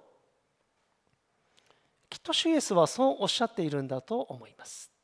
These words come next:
その私の十字架って一体何でしょうか？それこそ、それは私どもが死ぬまで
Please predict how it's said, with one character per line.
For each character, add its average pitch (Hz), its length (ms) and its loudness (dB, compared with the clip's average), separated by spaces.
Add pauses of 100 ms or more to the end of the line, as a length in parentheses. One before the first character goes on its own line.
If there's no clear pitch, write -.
(2000)
そ - 180 -6
の 269 120 6
私 226 440 4
の 285 120 2
十 262 180 -4
字 - 80 -6
架 262 120 2
っ - 40 0
て 202 100 -6
一 151 60 -6
体 143 160 0
何 127 220 -6
で 139 80 -6
し - 120 -10
ょ 113 40 -14
う - 100 -20
か？ - 300 -12 (2250)
そ 294 120 -4
れ 392 80 0
こ - 120 -8
そ、 226 240 8
そ - 160 2
れ 220 80 6
は 220 180 12
私 190 420 4
ど 190 120 -2
も 165 100 0
が 147 240 2
死 - 340 -2
ぬ 311 120 2
ま 330 180 2
で 202 340 8